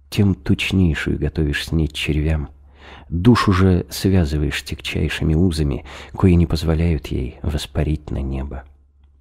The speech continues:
Кто хочет быть другом миру, враг Богу бывает.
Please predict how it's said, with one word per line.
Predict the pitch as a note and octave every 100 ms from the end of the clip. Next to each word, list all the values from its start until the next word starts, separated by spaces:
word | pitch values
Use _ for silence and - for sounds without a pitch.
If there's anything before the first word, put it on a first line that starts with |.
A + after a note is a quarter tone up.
| _ - - - - - -
Кто | - F#2
хочет | - F#2+ F#2
быть | E2+ F2+ E2
другом | F#2 F2 F2+
миру, | F2 F#2+ F#2 D2+ - - - -
враг | F2 G2+ F2+
Богу | C#2+ D2 C#2+ C2+
бывает. | C#2+ D2 D2 C#2+ -